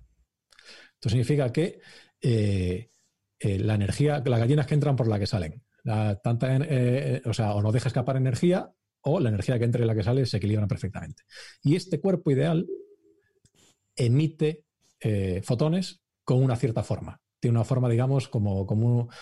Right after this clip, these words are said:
como la jorobilla de un camello. Un poco. Se-, sorpre-, es sorprendentemente parecido, por ejemplo, a las curvas de evolución del coronavirus. Por hablar, tienes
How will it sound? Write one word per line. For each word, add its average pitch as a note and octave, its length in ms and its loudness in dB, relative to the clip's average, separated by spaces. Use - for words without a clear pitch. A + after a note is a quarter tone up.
como A#2 160 0
la A2 80 0
jorobilla A#2+ 300 2
de C#3+ 60 2
un C3+ 60 2
camello. F#2 380 -2
Un G#2+ 160 0
poco. - 360 -10
Se-, E3 280 -2
sorpre-, B2+ 340 0
es C#3+ 100 2
sorprendentemente D3+ 960 0
parecido, D3+ 320 0
por B2+ 100 -2
ejemplo, D#3+ 420 -2
a A#2+ 140 -2
las A2 180 -2
curvas C#3+ 300 2
de C3+ 40 2
evolución B2+ 360 2
del B2 120 0
coronavirus. C3 440 0
Por G#2+ 120 -2
hablar, A#2 280 0
tienes B2 300 0